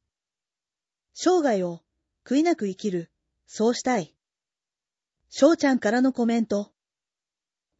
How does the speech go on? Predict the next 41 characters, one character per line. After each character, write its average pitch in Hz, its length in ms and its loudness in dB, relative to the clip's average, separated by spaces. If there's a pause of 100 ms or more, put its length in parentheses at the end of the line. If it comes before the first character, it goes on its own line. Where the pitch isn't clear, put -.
や 214 140 0
り 302 100 -2
た 381 140 2
い 311 60 0
こ 233 120 -6
と 233 80 -4
に 196 140 -4
チ - 120 -10
ャ 196 40 -2
レ 247 100 2
ン 269 80 4
ジ 214 120 -4
し - 80 -10
て、 175 260 -10 (400)
悔 247 120 0
い 302 60 6
な 330 120 4
く - 120 -18
過 220 80 -4
ご 240 120 2
し - 80 -4
た 311 140 0
い 285 80 0
気 208 120 -6
持 208 120 -2
ち 233 120 -6
が 240 120 0
伝 233 220 -4
わ 254 80 0
っ 254 60 -4
て 233 120 -4
く 254 100 -2
る 233 100 0
ね。 202 240 -6 (1160)
作 - 260 -2
者 339 140 -2
か 240 120 -2
ら 220 100 0
の 202 120 -4
一 233 180 -6
言。 170 320 -10